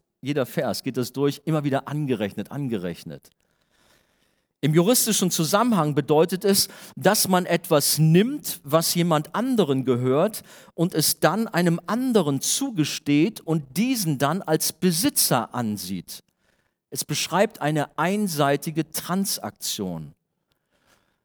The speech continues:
Kommen wir zu Abraham. Der hatte nichts,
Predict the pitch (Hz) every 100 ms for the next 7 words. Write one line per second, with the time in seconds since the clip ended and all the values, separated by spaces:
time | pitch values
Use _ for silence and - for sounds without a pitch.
0 | _ _ _ _ _ 107 104 - - 170
1 | 196 117 98 95 139 202 196 180 208 262
2 | - - - -